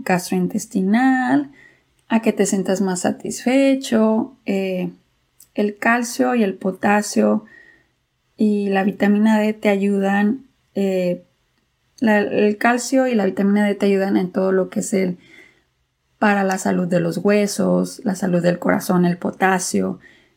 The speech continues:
Entonces, por eso es que buscamos que sean altos en esos nutrientes. Cuando buscamos que sean bajos en azúcares añadidos, en grasas saturadas,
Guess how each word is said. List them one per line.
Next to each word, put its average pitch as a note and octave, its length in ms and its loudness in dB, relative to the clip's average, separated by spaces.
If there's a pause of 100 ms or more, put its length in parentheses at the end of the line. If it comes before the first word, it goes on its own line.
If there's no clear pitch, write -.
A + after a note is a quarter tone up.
Entonces, B3+ 480 0
por G#3 280 0
eso A3 220 0
es - 80 -8
que C4+ 120 2
buscamos F#3 480 0
que F#3 100 -4
sean F3+ 260 0
altos F3+ 680 -2 (140)
en F#3 160 0
esos F3 280 -2
nutrientes. G3 720 -2 (2000)
Cuando A3 240 2
buscamos A#3+ 540 2
que B3+ 120 2
sean A#3 240 2
bajos G#3 460 0
en F#3+ 140 0
azúcares G#3+ 480 0
añadidos, G3 760 2
en F#3 80 -2
grasas F#3 220 -2
saturadas, G3 680 0